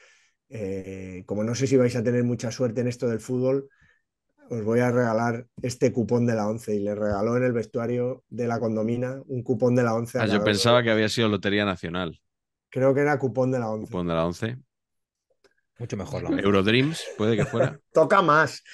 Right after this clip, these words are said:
Speaker 1: ¿Cómo es eso? Como la del niño, toca más.
Speaker 2: <laughs> Es mentira. <laughs> Siempre se
Speaker 1: Bueno,
Speaker 2: dice,
Speaker 1: no.
Speaker 2: pero es mentira.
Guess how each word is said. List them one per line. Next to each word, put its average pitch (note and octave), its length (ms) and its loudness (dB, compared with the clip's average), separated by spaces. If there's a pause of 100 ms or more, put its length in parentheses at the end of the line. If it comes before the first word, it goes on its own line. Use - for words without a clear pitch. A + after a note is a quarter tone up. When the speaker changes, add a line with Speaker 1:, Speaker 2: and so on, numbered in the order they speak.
Speaker 1:
¿Cómo D#3+ 180 2
es D#3 100 0
eso? E3 260 0
Como D#3 160 0
la C#3 120 2
del C3+ 180 2
niño, C#3 340 -2
toca C#3+ 260 -4
más. C3 300 -8
Speaker 2:
<laughs> - 80 -20 (760)
Es G2 120 -10
mentira. E2 540 -4 (400)
<laughs> - 1700 -6
Siempre F#2 280 -6
se F#2 80 -2
Speaker 1:
Bueno, F2 100 2
Speaker 2:
dice, F2+ 140 -2
Speaker 1:
no. E2+ 60 -4
Speaker 2:
pero F2 140 0
es F2 60 -2
mentira. D#2 540 -8